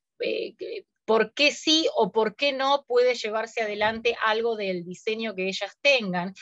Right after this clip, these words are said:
Y lo mismo es los avíos, ellas eligen los avíos que tienen, eh, la prenda que han, que han diseñado, y para esto es sumamente importante el paquete de fichas. Esto fue para mí, eh, un premio, porque el tema fichas, para los que están en esto, Tamara sabe,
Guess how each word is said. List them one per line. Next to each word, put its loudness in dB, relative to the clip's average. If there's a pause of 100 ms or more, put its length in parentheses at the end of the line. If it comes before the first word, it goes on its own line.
(120)
Y -2
lo 4
mismo -4
es -4
los -6
avíos, -2
ellas -12
eligen -4
los -6
avíos -6
que -12
tienen, -6 (400)
eh, -8
la -2
prenda 0
que 2
han, -4
que -4
han -6
diseñado, -2
y -2
para 2
esto -2
es -8
sumamente -4
importante -4 (240)
el 0
paquete 0
de -2
fichas. -14 (220)
Esto -2
fue -4
para 2
mí, -6 (220)
eh, -6 (420)
un 0
premio, 2
porque -4
el -2
tema 2
fichas, -4
para 0
los -6
que -12
están 0
en -2
esto, -4
Tamara -2
sabe, 2